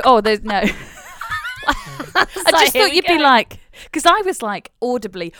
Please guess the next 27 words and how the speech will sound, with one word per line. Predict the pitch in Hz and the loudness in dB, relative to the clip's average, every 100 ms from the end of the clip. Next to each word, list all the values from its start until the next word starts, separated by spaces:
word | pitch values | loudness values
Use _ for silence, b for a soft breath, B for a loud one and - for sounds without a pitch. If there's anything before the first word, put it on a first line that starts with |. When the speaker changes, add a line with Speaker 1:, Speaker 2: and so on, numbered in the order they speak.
| B | B
Speaker 1:
"Wow," | - 165 254 294 339 226 170 165 | -10 4 4 4 2 2 2 0
in | 175 | -4
the | 190 | -6
supermarket | - 208 185 160 - | -8 -10 -8 -8 -8
when | - 170 | -10 -10
I | |
saw | 175 180 | -6 -6
that | 170 | -4
they | 175 | -6
were | 175 | -6
doing | 165 165 | -6 -6
an | 165 | -8
adult | 170 165 | -6 -8
range. | - 156 - - - _ _ _ _ _ | -8 -10 -12 -20 -20 _ _ _ _ _
Speaker 2:
Oh, | - 156 156 156 151 | -20 -16 -16 -14 -16
I | 151 | -16
think | 185 175 | -18 -6
you | 190 | -2
Speaker 1:
Oh, | 208 | -2
Speaker 2:
might | |
be | 208 | -2
Speaker 1:
no, | 202 | -4
Speaker 2:
d-, | 185 | -6
Speaker 1:
Amy. | 190 180 175 175 | -8 -10 -14 -14
Speaker 2:
well, | 170 170 | -16 -14
I | |
th-, | 170 | -16